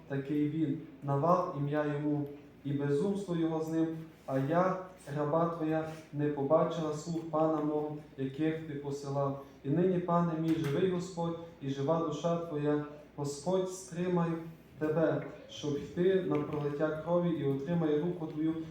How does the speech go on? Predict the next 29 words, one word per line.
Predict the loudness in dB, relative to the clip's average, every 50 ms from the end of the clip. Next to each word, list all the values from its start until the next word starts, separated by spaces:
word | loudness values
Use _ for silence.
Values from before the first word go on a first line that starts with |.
| -8 -6 -4
від | -4 -4 0 2
помсти. | 4 4 4 2 0 -4 -6 -8 -8 -8 -10 -14 -18 -20 -16 -4
І | 0 2
нині | 4 6 6 6 6 6
нехай | 4 4 2 2 0 0 0 0 -2 -6 -10 -14 -12
будуть, | -6 -2 0 2 4 4 4
як | 4 4 2
Навал, | 2 2 2 4 4 4 4 2 -2
вороги | -4 -4 -2 -2 0 2 2 2
твої | 0 0 -2 -2 0 0 0 0 -2 -4 -8 -12 -16 -20 -16 -8 -2
і | 0 0
зловмисники | 2 2 2 4 4 4 4 4 2 2 0 0 0 0 -2 -2 -2 -6 -10 -14 -16 -18 -14 -4
проти | 0 4 4 4 4 4 2 0 -2 -2 -8 -12 -14 -4 2
пана | 6 8 8 8 8 6 4 2 0 -4 -8 -12 -16 -10 -4
мого». | 2 6 8 8 10 10 8 6 2 -2 -4 -8 -10 -14 -18 -20 -20 -20 -16 -10
І | -8 -6 -4 -2 -2 -4 -4 -6 -8 -12 -16 -16 -18 -18 -10 -4
далі | -2 0 0 2 0 0 0 0
написано: | 0 0 2 0 0 0 0 0 2 4 4 4 2 -2 -6 -12 -18 -18 -6 0
«Ось | 4 6 6 6 6 2 -2 -6 -8
ці | -4 -2 0 4
дари, | 4 4 4 4 4 2
що | 0 0 0 -2 0
принесла | 0 2 4 4 4 4 4 2 2 2 2 2 2
раба | 0 2 4 6 6 6
твоя | 4 2 0 2 2 4 4 2 2 0 2
панові | 4 4 6 6 4 4 4 2
моєму, | 2 2 2 2 2 4 4 4 2 0
щоб | -2 -2 -2 -2 0 4
дати | 6 6 6 6 4 2 0